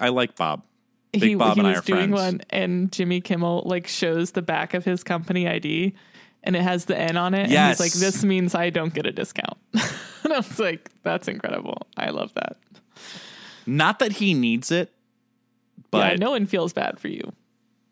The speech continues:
Speaker 2: James. Okay.
Speaker 1: I think it's still, I think it's still the, the principle, though. You know,
Speaker 2: Oh,
Speaker 1: like,
Speaker 2: yeah, for sure.
Speaker 1: he,
Speaker 2: Well, at
Speaker 1: they,
Speaker 2: least
Speaker 1: they
Speaker 2: with
Speaker 1: deserve
Speaker 2: Shonda.
Speaker 1: it.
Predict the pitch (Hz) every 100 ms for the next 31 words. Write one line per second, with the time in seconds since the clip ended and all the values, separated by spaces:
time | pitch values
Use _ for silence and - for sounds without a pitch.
0 | _ _ _ _ _ _ _ _ _ _
1 | _ - 170 151 143 - - _ _ _
2 | _ _ _ _ - 156 190 214 403 381
3 | 440 - - 285 247 196 196 277 349 -
4 | - - 185 175 165 - - 135 135 127
5 | 123 113 107 _ _ _ _ _ _ _
6 | _ 127 - 143 131 113 87 78 62 53
7 | - _ 110 104 196 214 226 190 185 -
8 | 214 220 - - 170 - - _ _ -
9 | 175 170 208 131 185 220 151 160 123 113
10 | 107 85